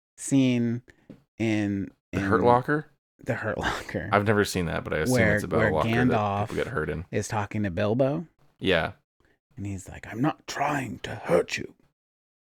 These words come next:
Speaker 2: Yeah.
Speaker 1: I'm trying to help you."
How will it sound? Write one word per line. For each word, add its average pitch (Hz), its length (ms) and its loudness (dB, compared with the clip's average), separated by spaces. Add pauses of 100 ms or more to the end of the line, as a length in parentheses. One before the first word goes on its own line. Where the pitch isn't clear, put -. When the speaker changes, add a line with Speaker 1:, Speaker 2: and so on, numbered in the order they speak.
(440)
Speaker 2:
Yeah. 92 260 2 (220)
Speaker 1:
I'm - 140 -8
trying 120 500 -6
to - 80 -16 (100)
help - 320 -10
you." - 100 -20